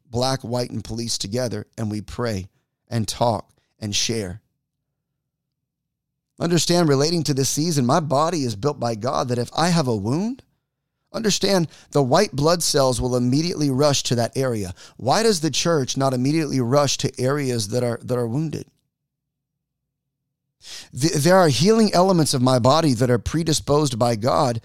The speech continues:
not to stay in the area of my body which is functioning fine, but to move quickly to the area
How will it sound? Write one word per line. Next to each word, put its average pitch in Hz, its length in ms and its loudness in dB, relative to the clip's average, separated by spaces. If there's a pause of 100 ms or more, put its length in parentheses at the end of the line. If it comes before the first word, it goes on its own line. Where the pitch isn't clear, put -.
(260)
not 160 340 2
to 175 100 0
stay 180 320 2
in 156 100 2
the 135 160 0
area 156 340 2
of 113 80 0
my 127 160 2
body 147 320 4
which 120 180 -2
is 120 140 -2
functioning 127 420 0
fine, 160 380 0
but 123 140 0
to 127 60 2
move 127 220 2
quickly 156 360 -4
to 139 100 -2
the 127 160 -4
area 139 380 -4